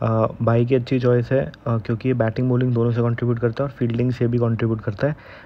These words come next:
but इसको ना लेने का सिर्फ एक रीज़न है, क्योंकि बैटिंग बहुत लोअर डाउन दी ऑर्डर करता है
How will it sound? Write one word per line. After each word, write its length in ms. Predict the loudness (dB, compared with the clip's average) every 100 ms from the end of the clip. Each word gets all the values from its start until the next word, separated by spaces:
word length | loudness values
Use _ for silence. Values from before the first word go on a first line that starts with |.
| -6 0
but 160 | 2
इसको 240 | 2 0 0
ना 300 | 2 2 2
लेने 260 | 2 0
का 80 | 0
सिर्फ 220 | -2 0
एक 180 | 0 0
रीज़न 320 | -2 0 0
है, 80 | 0
क्योंकि 220 | 0 0
बैटिंग 420 | 0 0 0 -2
बहुत 240 | -2 -4 0
लोअर 220 | 2 2
डाउन 260 | 2 0 2
दी 60 |
ऑर्डर 220 | 2 2
करता 240 | 0 -2
है 60 | -4